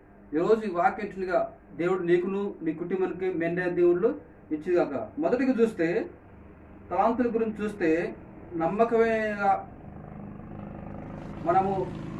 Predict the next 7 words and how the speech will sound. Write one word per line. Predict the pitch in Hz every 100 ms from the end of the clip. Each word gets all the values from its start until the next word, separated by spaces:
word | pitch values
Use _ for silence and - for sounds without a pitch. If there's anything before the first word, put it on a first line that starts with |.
| - - - - - - - - - - - - -
మత్తయి | 165 214 226
సువార్త | 226 208 202 214
ఇరవై | 190 190 214
ఐదు, | 208 196 196 180 170 - - 180
ఇరవై | 165 202 190
ఐదో | 190
అధ్యాయము | 202 190 185 180 180